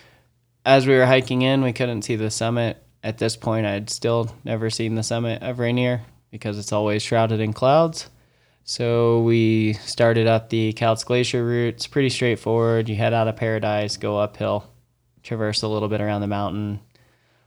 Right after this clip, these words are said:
follow your way up through the various glaciers and snowfields. The whole time, our visibility was really low. If any of you follow me on social media, you'll know that there's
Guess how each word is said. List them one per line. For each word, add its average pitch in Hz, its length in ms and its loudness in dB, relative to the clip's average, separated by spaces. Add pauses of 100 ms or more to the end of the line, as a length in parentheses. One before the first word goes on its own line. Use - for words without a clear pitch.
(100)
follow 123 240 6
your 123 180 4
way 120 160 6
up - 160 4
through 123 160 4
the 117 260 4 (140)
various 123 440 2
glaciers 113 440 -2
and 113 140 -2
snowfields. 113 800 0 (120)
The 117 120 -4
whole 151 180 4
time, 120 420 2
our 110 140 0
visibility 107 540 -2
was 101 180 -4
really 110 400 0
low. 98 540 -2
If 101 160 -10
any 120 180 2
of 107 80 0
you 107 140 -2
follow 104 320 0
me 101 220 -4
on 98 180 -6
social 95 300 -6
media, 104 320 -4
you'll 104 180 -4
know 101 280 -2
that 98 180 -8
there's 98 320 -4